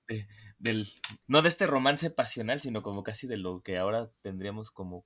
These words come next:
ya, honor de llamar comedia romántica, o incluso los dramas más telenoveleros, que también hablaremos hoy de eso, han sido muy desprestigiados, y aparte es un género que, que hay bastante,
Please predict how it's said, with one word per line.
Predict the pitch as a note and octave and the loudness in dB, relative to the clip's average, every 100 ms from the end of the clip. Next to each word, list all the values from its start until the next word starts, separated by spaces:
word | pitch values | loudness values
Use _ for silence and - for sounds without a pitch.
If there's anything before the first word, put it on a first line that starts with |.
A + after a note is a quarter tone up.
| _ | _
ya, | F#2+ F#2+ - | -10 -8 -6
honor | G2+ G#2 G#2 | -4 2 2
de | G#2 | 2
llamar | G2 F#2 G2 G2+ | 0 0 -2 -4
comedia | G2+ G2+ G#2 | -4 -2 -2
romántica, | F#2+ F2 F2 G#2 G2 F2+ E2 | -2 -6 -8 -8 -10 -6 -4
o | E2+ E2+ E2+ | -4 -4 -6
incluso | F#2+ G2 A#2 D#3+ | -6 -2 2 4
los | A2 G2 | 4 2
dramas | A2 A#2+ | 2 2
más | A2+ G#2+ | 0 -2
telenoveleros, | A#2 G2+ F#2 F#2 G2+ G2+ | -2 0 -2 0 -2 -4
que | - | -10
también | F2+ F#2 | -10 -8
hablaremos | F#2+ F2+ F#2 F#2 G2 | -6 -6 -8 -10 -10
hoy | F#2+ | -10
de | F#2+ | -10
eso, | - - - - - - - | -12 -16 -20 -20 -18 -8 -4
han | A#2 | 0
sido | B2 C3+ | 2 2
muy | B2 A#2+ C3 | 2 0 0
desprestigiados, | C3+ - G#2 G#2 C3+ | 0 -2 -4 0 2
y | A#2+ | 4
aparte | B2+ A#2+ | 0 -2
es | C3+ | -4
un | C3+ | -4
género | B2 C3+ A2+ G#2 | -2 0 0 -2
que, | F#2+ _ - | -8 _ 4
que | A2+ | 6
hay | |
bastante, | A#2 A2 - A#2 G2+ | 8 6 4 0 -4